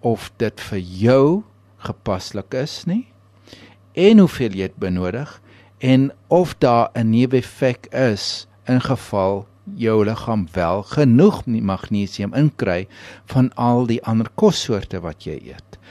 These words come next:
So daar is altyd 'n risiko aan verbonde om 'n alternatiewe bestanddeel of medisyne soos magnesium te neem. Hulle adverteer ook magnesium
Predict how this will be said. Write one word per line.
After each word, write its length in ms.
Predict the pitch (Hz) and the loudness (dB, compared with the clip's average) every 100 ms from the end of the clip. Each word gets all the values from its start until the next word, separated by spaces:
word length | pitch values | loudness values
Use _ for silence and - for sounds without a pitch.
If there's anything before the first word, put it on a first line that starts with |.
| - - | -20 -20
So 180 | - 135 | -4 2
daar 200 | 131 107 | 2 2
is 140 | 131 - | -2 -2
altyd 440 | 147 180 196 220 175 | 2 4 4 2 2
'n 140 | 123 | 0
risiko 720 | 101 92 - - 98 92 98 - | -2 -6 -10 -8 -6 -4 -6 -6
aan 260 | 98 90 | -4 -4
verbonde 720 | - 90 85 85 82 82 87 - - - - | -4 -8 -4 -2 -2 -4 -6 -10 -20 -20 -6
om 520 | 117 110 107 104 107 101 _ - | 2 4 4 4 0 -2 _ -4
'n 40 | |
alternatiewe 1500 | 95 90 - 147 139 143 131 120 - - 143 127 127 127 127 - - - | -2 -2 -2 2 4 6 4 2 -2 -2 0 2 2 0 -6 -14 -20 -14
bestanddeel 840 | - 101 - 117 113 90 92 107 123 _ | -10 -6 -2 2 2 2 0 -2 -8 _
of 300 | - 98 - | -10 -8 -4
medisyne 600 | 98 90 95 - 107 95 | -2 -2 -4 -2 0 -2
soos 500 | - - 110 98 - | -4 -2 -2 -2 -4
magnesium 760 | 92 85 - 90 85 - 82 | -8 -8 -6 -6 -6 -8 -10
te 140 | 80 85 | -8 -8
neem. 300 | 80 73 65 - - - - - _ _ | -8 -8 -12 -18 -20 -20 -20 -20 _ _
Hulle 160 | - 139 | 0 2
adverteer 640 | 160 170 240 - 190 202 160 | 2 0 -4 0 2 2 4
ook 540 | 185 185 160 - - - | 4 4 2 -6 -14 -2
magnesium 1040 | 117 120 127 120 131 - - 98 98 120 | 0 2 4 6 6 2 -2 -2 -2 -6